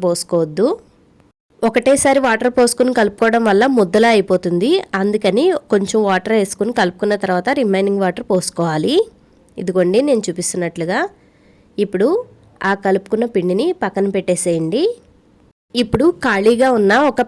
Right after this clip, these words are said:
పెద్ద బౌల్ తీసుకోండి. దానిలోకి ఐదు గ్లాసుల వాటర్ పోసుకోవాలి. మీరు ఏ గ్లాస్తో అయితే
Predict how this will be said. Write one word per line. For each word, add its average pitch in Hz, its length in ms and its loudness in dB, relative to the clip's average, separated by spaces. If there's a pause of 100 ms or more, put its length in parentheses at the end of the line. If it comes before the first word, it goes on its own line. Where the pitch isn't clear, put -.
పెద్ద 175 200 0 (140)
బౌల్ 202 320 2
తీసుకోండి. 175 580 0 (720)
దానిలోకి 208 580 0 (480)
ఐదు 202 260 4
గ్లాసుల 190 460 2 (340)
వాటర్ 185 360 -2
పోసుకోవాలి. 180 640 0 (320)
మీరు 214 200 4 (220)
ఏ 190 40 4 (140)
గ్లాస్తో 214 440 0
అయితే 214 200 0